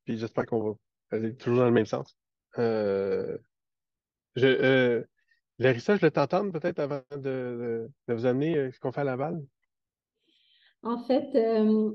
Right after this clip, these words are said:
Speaker 2: moi, je suis enseignante de francisation, euh, au Centre Accès Sabrossard.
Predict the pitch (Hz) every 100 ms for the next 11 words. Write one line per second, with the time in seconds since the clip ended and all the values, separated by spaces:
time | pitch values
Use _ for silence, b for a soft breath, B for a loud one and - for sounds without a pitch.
0 | - 214 214 254 285 220 - 254 226 226
1 | 214 247 220 208 240 247 208 190 180 -
2 | 196 302 359 214 202 190 196 196 190 202
3 | 202 226 226 226 196 196 - 214 220 190
4 | 196 190 - - 185 190